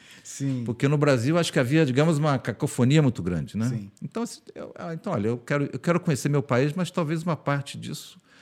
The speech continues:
Speaker 2: significa ver de fora. Então, acho que juntando um pouco essas coisas, eu
Speaker 1: Hoje,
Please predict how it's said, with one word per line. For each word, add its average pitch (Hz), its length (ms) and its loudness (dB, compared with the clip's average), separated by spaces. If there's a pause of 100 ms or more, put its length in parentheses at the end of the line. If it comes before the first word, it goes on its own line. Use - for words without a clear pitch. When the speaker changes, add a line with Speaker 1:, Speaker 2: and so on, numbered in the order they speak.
(120)
Speaker 2:
significa 143 560 -4
ver 131 140 -4
de - 100 -10
fora. 90 420 -4 (520)
Então, 294 220 -10
acho - 100 -8
que 190 80 -4
juntando 135 400 0
um 117 40 -2
pouco 110 200 -8
essas 95 220 -8
coisas, - 460 -10
eu - 200 -10
Speaker 1:
Hoje, 202 180 -4